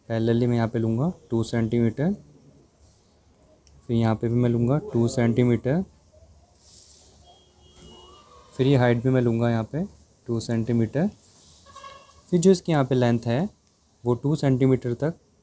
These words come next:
डॉटेड में जाएगी, टू सेंटीमीटर यहाँ पे डार्क होगी,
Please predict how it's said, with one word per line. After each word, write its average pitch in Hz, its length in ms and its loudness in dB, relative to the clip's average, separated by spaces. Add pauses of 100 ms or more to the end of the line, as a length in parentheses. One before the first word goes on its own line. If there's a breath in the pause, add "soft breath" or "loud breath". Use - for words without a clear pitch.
(180)
डॉटेड 113 340 0
में 127 100 4
जाएगी, 123 400 2 (1800)
टू 123 140 2
सेंटीमीटर 110 540 -2
यहाँ 104 140 -2
पे 113 100 -6
डार्क 107 280 -2
होगी, 123 320 -2